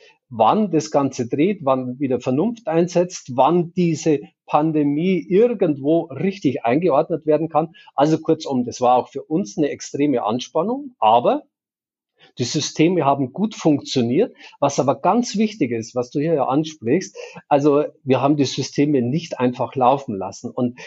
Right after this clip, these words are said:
das ist auch, äh, eine Erfahrung, die ich jetzt über ganz viele Jahre gemacht habe. Die Softwareunterstützung,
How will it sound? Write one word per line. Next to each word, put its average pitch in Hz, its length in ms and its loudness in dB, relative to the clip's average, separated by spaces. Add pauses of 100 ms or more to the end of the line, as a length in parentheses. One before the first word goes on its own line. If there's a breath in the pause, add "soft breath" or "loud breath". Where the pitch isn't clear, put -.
(160 loud breath)
das 170 160 2
ist 165 180 -2
auch, 165 380 2
äh, 147 240 4 (120)
eine 135 200 2
Erfahrung, 131 640 2
die 151 100 0
ich 135 80 -2
jetzt 135 200 -2
über 131 180 -4
ganz 165 320 -2
viele 151 240 -4
Jahre 131 340 2
gemacht 117 400 -4
habe. 98 160 -8 (440 loud breath)
Die 117 100 2
Softwareunterstützung, 113 1600 -4